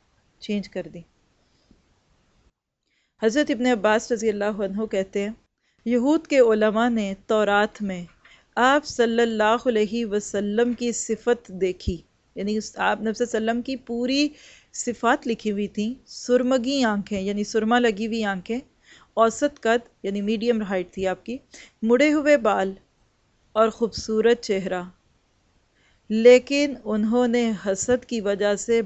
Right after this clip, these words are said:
बदल दिया अपनी किताब में कि उस नबी का दराज कद होगा, जर्द रंगत होगी और सीधे बाल होंगे। ये आज भी कहीं आपको मिल सकती है अगर आप वहाँ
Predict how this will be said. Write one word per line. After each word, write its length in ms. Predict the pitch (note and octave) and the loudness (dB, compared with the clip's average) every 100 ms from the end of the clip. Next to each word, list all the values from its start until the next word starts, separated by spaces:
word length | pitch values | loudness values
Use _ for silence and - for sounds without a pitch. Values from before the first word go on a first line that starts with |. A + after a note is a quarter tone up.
| E3+ | -2
बदल 360 | G3 G#3 A#3 | -2 0 0
दिया 280 | A3+ G#3 G3 F#3 - _ _ _ _ - | 0 0 0 -2 -12 _ _ _ _ -8
अपनी 320 | G3+ - A3 | -6 -4 -4
किताब 400 | A3 G#3 G3+ G3+ | -2 0 0 2
में 220 | A3+ C4+ C#4+ _ _ - | 2 2 0 _ _ -6
कि 100 | A#3 A#3 - | -4 -2 0
उस 220 | D4 - A3+ | -2 -2 -2
नबी 340 | A3+ G#3+ C4 C#4 | 0 0 -2 0
का 220 | B3+ B3+ B3+ _ F3 F3 | 2 2 0 _ -18 -8
दराज 460 | G3+ G3 G3+ A3 - | -2 0 2 0 -2
कद 200 | G3+ G3+ B3+ | -4 -2 2
होगा, 400 | C4 B3 C#4 D4+ _ _ _ _ - | 2 2 0 -2 _ _ _ _ -20
जर्द 460 | D#3+ F#3+ A#3+ A#3 A#3 | -6 0 0 2 2
रंगत 440 | G#3 G#3 A#3 A#3+ | 2 0 -2 0
होगी 380 | B3 G#3+ C4 C#4 - _ - | -2 0 -2 -4 -8 _ -6
और 120 | G3+ | -6
सीधे 360 | G#3 G3+ F#3+ G#3 | -6 -8 -6 -4
बाल 260 | F#3+ F#3 F3+ | -6 -6 -10
होंगे। 300 | E3+ E3 F3+ _ _ _ _ _ _ _ _ _ _ - | -12 -16 -18 _ _ _ _ _ _ _ _ _ _ -8
ये 100 | F#3+ | -4
आज 220 | G3 G#3 | -2 -2
भी 100 | A3 A3 | -4 -6
कहीं 240 | A3 G#3+ | -4 -2
आपको 280 | G3+ G3 G3+ | -4 -4 -10
मिल 160 | F#3+ G3+ | -8 -8
सकती 320 | B3+ - B3 | -8 -10 -6
है 60 | A3+ | -4
अगर 180 | G3 G3 | -4 -6
आप 120 | F#3 | -6
वहाँ 200 | F#3 | -8